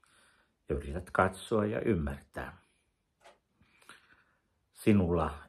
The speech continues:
ei ole lupa puhua heistä. Sinut on rajoitettu. Koska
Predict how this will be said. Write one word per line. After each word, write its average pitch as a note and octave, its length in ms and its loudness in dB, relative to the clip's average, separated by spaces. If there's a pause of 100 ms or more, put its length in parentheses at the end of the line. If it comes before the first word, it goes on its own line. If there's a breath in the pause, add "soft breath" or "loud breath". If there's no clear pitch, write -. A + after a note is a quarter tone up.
ei G#2 220 6
ole F#2 220 6
lupa G2 520 0 (160)
puhua F#2+ 300 4
heistä. F2 680 -2 (2000 soft breath)
Sinut D2+ 520 -4
on D2 220 -4 (200)
rajoitettu. C#2+ 1120 -6 (2500 soft breath)
Koska - 680 8